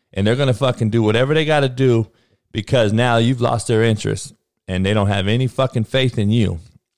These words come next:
and you can't even teach them how to fucking graduate. But guess what? I flipped the script on that, and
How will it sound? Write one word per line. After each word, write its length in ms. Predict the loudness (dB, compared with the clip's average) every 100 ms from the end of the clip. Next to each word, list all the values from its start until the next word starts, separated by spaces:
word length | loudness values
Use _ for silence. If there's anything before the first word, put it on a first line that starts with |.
| _
and 380 | -6 -4 -4 -6 -6
you 220 | -4 -2
can't 180 | 0 0
even 200 | -2 -4
teach 220 | -6 -4
them 100 | -4
how 140 | -2
to 60 | -4
fucking 360 | -4 -4 -4
graduate. 500 | -4 -2 -2 -4 -8 -12 _ _ _ _ _ _ _ _ -2
But 200 | 0 2
guess 200 | 0 2
what? 260 | 2 0 -2
I 160 | -2
flipped 320 | 0 -2 -2
the 60 | -6
script 340 | -2 -2 0
on 200 | 0 2
that, 320 | 2 2 -2 -8 -20 -20 -20 -20 _ _ _ _ _ _ -20 -18 -4
and 640 | 0 2 2 2 0 -2